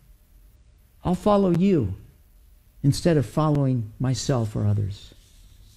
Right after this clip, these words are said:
Well, this is the good news and the hope of the gospel. We're all wrecked by the law. None of us can stand before it.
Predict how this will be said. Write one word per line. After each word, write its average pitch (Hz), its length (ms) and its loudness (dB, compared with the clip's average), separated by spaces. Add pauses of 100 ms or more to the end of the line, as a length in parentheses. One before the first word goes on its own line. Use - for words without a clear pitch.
(1200)
Well, - 120 2
this 233 180 4
is 208 140 4
the 202 60 6
good 196 220 6
news 220 280 4
and 185 100 4
the 156 60 2
hope 190 260 4
of 175 80 0
the 156 80 2
gospel. 143 480 2
We're 190 180 8
all 202 260 6
wrecked 175 360 2
by 151 140 2
the 135 100 2
law. 120 320 0 (920)
None 196 180 6
of 180 100 4
us 165 160 0
can 160 160 0
stand 143 340 0
before 120 400 -2
it. 101 200 -8